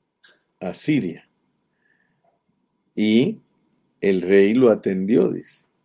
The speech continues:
versículo nueve, "Y le atendió el rey de Asiria.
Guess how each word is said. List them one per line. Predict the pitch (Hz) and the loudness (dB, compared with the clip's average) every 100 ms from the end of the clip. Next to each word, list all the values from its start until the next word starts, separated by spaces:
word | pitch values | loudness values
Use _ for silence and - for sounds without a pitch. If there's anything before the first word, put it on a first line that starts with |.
| _ | _
versículo | - 85 - 87 98 101 117 | -12 -10 -10 -8 -4 0 2
nueve, | 139 110 117 - | 4 2 0 -2
"Y | - 98 | -4 -2
le | 98 | -2
atendió | 92 - 95 92 117 180 220 _ - - _ _ | -2 -4 -4 2 4 4 -2 _ -20 -20 _ _
el | 95 92 | -6 -4
rey | 92 107 113 | 0 2 4
de | 104 92 | 2 0
Asiria. | 87 - 156 139 95 90 - | -4 -8 -6 -4 -4 -6 -8